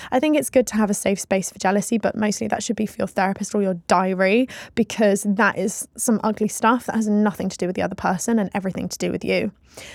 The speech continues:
And I think you've got to try and imagine, how would you feel if you were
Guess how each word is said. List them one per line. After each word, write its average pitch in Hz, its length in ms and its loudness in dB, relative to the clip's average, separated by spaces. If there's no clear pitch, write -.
And 247 140 6
I - 20 4
think 311 220 2
you've 311 100 2
got 311 140 2
to 294 80 -4
try 269 260 0
and 240 80 4
imagine, 233 480 2
how 254 300 2
would 269 180 2
you 240 400 6
feel 180 560 2
if - 180 -4
you 233 380 6
were 196 300 4